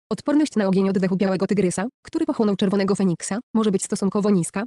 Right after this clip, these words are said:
ale poprawiła również odporność na ziemię i dodała opcję zwiększenia regeneracji i zdrowia.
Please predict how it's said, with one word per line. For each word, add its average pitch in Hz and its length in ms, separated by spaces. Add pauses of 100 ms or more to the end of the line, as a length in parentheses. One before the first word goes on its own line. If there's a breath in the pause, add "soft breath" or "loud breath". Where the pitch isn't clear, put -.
(140)
ale 277 120
poprawiła 190 380
również 220 240
odporność 190 380
na 190 120
ziemię 175 200
i 185 40
dodała 190 280
opcję 185 280
zwiększenia 202 400
regeneracji 208 420
i 202 40
zdrowia. 180 360